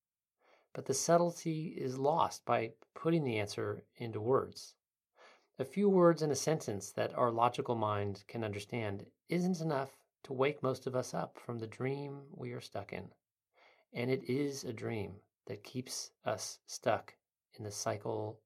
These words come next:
of suffering. To escape that cycle, most of us need more than a sentence. We have to work at it. We have to put in the regular meditation practice to train our mind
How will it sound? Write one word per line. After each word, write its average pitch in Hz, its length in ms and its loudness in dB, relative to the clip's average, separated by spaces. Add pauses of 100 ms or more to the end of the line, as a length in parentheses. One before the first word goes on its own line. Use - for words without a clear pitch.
(120)
of - 140 -4
suffering. - 480 -4 (1300)
To 151 100 0
escape 165 500 2 (240)
that 165 220 0
cycle, 165 480 0 (260)
most 170 300 0
of 190 100 0
us 190 400 0
need 165 300 -2
more 180 240 6
than 110 160 -2
a 92 40 -6
sentence. - 580 -10 (400)
We 165 160 -8
have 175 180 -2
to 175 100 -6
work 147 260 2
at 92 160 -2
it. - 140 -10 (560)
We 139 60 -2
have 135 120 -2
to 135 80 0
put 165 280 -2 (100)
in 143 400 -4 (320)
the 117 80 -10
regular 135 460 2
meditation 135 560 -4
practice 120 640 -4 (340)
to - 100 -20
train 131 760 -2
our 98 120 -6
mind 117 640 -4